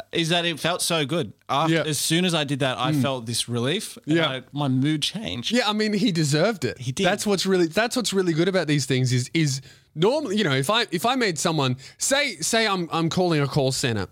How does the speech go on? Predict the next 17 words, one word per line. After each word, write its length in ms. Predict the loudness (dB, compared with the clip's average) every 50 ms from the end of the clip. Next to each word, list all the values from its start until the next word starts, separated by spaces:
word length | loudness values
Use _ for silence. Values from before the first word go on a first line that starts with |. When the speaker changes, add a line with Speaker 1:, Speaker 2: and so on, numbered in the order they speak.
| -2
Speaker 2:
and 120 | 0 2 2
the 80 | 2
business 400 | 2 2 2 2 2 0 0 0
is 140 | 0 0 0
really 380 | 0 2 2 2 2 2 2 -2
fucked 400 | -4 -2 -2 -2 -2 -2 -2 -2
up. 220 | -2 -2 -2 -4 -4
If 140 | -4 -2 0
I 160 | 2 0 0 0
unload 640 | -2 -2 -2 0 0 2 2 2 2 0 0 0 0
on 140 | 2 0
the 80 | 0 0
customer 400 | 0 -2 -2 -2 0 0 0 0
service 400 | 0 0 2 2 2 0 -2 -2
person, 440 | -2 0 0 0 0 -2 -2 -2 -4 -8 -16 -20 _ _ _ _ _ _ _ -6
I'm, 280 | -2 0 2 2 0 0 -2
I'm, 220 | 0 2 2 2